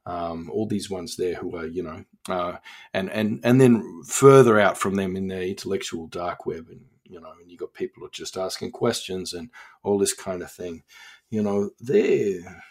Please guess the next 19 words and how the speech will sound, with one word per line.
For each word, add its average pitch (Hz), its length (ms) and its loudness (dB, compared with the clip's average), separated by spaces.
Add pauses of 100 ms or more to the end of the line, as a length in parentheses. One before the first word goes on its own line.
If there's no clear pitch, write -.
(880)
they're, - 240 2
they're 185 220 0
kinda, 101 640 0 (260)
you 147 100 -2
know, 107 260 -4 (200)
they're, 131 220 -4 (100)
<laughs> - 380 -12
they're 160 120 6
doing 175 220 4
the 131 60 0
same 117 280 2
thing. 110 280 0
They're, 110 240 4 (100)
they're 113 160 2
being 104 240 2
captured 131 400 0
by 110 160 0
their 95 180 2
audience, 95 600 -2